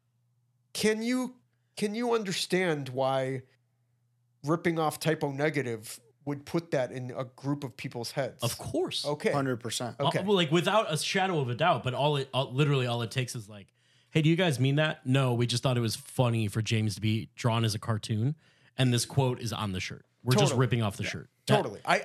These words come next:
Speaker 1: I
Speaker 2: the,
Speaker 1: get,
Speaker 2: the
Speaker 1: I get
Speaker 2: drawing
Speaker 1: that.
Speaker 2: of James as that existed before we decided to do the shirt.
Speaker 1: No, I, I get that, and I do agree that all it would take is a conversation.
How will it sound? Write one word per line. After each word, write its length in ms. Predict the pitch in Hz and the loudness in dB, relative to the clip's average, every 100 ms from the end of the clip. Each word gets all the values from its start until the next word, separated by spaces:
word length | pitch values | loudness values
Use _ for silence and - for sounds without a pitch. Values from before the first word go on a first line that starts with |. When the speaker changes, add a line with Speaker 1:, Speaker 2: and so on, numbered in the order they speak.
| - | 0
Speaker 1:
I 140 | 185 | 2
Speaker 2:
the, 140 | 175 170 | 6 6
Speaker 1:
get, 260 | - - 147 | 6 2 2
Speaker 2:
the 60 | |
Speaker 1:
I 80 | 160 | 4
get 60 | 139 | 6
Speaker 2:
drawing 400 | 175 185 226 202 | 6 6 4 2
Speaker 1:
that. 60 | |
Speaker 2:
of 120 | 143 | 0
James 540 | 107 127 135 170 156 - _ _ _ - - 80 - | 0 2 2 0 -2 -6 _ _ _ -20 -14 -12 0
as 280 | 127 151 139 | 2 2 2
that 280 | 180 214 - | 0 -2 -2
existed 500 | 143 120 135 135 127 | -4 0 0 0 0
before 400 | 110 107 135 127 | -2 0 0 2
we 240 | 110 110 92 _ _ - | 2 -2 -6 _ _ -4
decided 540 | 117 - 120 110 98 | -2 0 0 0 -4
to 100 | - | -8
do 160 | 104 101 | -6 -6
the 80 | 92 | -6
shirt. 260 | 104 - - | -12 -12 -2
Speaker 1:
No, 80 | 160 | -2
I, 240 | 98 156 - | 0 -2 -2
I 120 | - | -4
get 260 | 180 190 185 | 0 0 0
that, 240 | 147 127 | 0 0
and 160 | 135 151 | 0 0
I 60 | 160 | 0
do 340 | 127 196 208 | -2 -2 0
agree 320 | 143 143 180 143 | 0 0 0 0
that 120 | 131 | 0
all 240 | 139 160 | 2 2
it 80 | 147 | 0
would 160 | 143 127 | -4 -4
take 260 | 156 156 | -4 -4
is 100 | 135 | -6
a 60 | 117 | -8
conversation. 760 | - 135 117 - 143 131 107 | -6 -6 -6 -8 -6 -6 -12